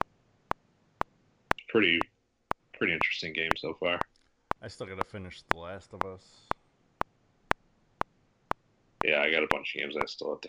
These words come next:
Speaker 1: finish. <laughs>
Speaker 2: Oh.
Speaker 1: I gotta finish Resident Evil still.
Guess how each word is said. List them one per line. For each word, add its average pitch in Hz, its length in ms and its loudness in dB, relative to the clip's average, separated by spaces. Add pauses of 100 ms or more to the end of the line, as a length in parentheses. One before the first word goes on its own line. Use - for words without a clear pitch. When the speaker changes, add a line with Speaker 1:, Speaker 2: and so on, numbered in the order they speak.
(140)
Speaker 1:
finish. - 380 6 (160)
<laughs> - 140 -6 (1600)
Speaker 2:
Oh. - 60 -8 (180)
Speaker 1:
I - 80 -8
gotta 80 140 -2
finish - 420 -4
Resident 82 360 -2
Evil 82 360 -4
still. 82 460 -4